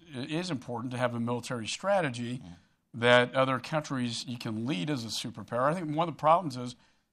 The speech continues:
Speaker 1: we're not leading as a superpower, uh, right now. We're retreating from the world in an isolationist way.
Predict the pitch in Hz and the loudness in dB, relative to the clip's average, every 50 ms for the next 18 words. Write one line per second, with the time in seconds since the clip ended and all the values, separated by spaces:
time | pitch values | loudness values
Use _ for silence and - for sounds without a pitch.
0 | _ _ 123 127 143 170 147 127 127 127 135 147 147 147 143 131 117 110 110 - | _ _ 0 4 4 4 4 2 -2 0 0 2 2 2 0 0 -2 -6 -6 -8
1 | - - 175 160 156 127 107 - - - - - - - _ _ _ _ _ _ | -6 -4 -6 -6 -6 -12 -12 -10 -10 -10 -10 -12 -14 -18 _ _ _ _ _ _
2 | _ _ _ _ _ - 113 107 104 110 110 104 110 113 104 104 101 104 117 123 | _ _ _ _ _ -6 -4 -2 -2 0 0 -2 -2 -4 -8 -8 -8 -6 -4 -4
3 | 123 123 123 120 113 - - - 180 165 156 156 143 135 - 143 123 123 120 117 | -2 -2 -2 -2 -4 -6 -6 -4 -4 -2 0 -2 -2 -2 -2 -2 -2 -2 -2 -2
4 | 117 117 120 123 127 123 123 120 120 123 117 113 117 113 - - 123 120 120 117 | -2 0 0 0 0 -2 -4 -4 -2 -2 0 -2 -2 -2 -4 -4 -4 -4 -4 -4
5 | - 131 120 113 - - - 170 156 123 113 113 | -6 -8 -8 -8 -6 -4 0 0 0 0 0 -6